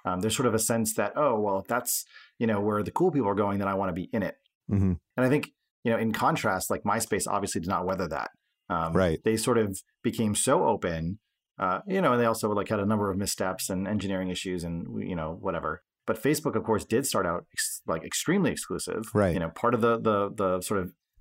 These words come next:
Speaker 1: coastal elites, you know,
Speaker 2: Mm-hmm.
Speaker 1: out of
Speaker 2: Mm-hmm.
Speaker 1: Harvard and so forth, um, and out of academia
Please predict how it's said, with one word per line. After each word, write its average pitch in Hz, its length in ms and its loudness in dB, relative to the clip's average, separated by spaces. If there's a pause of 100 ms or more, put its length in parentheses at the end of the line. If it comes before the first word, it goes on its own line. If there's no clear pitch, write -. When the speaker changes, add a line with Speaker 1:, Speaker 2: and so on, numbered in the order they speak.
(160)
Speaker 1:
coastal 113 440 0
elites, - 540 0
you 101 120 0
know, 98 120 4
Speaker 2:
Mm-hmm. 101 100 4
Speaker 1:
out 95 100 0
of 98 80 0
Speaker 2:
Mm-hmm. 92 140 4
Speaker 1:
Harvard 92 300 2
and 95 120 -2
so 92 140 0
forth, 101 280 0 (480)
um, 90 360 -2
and 101 120 -4
out 95 120 -4
of 92 80 -2
academia 92 640 -2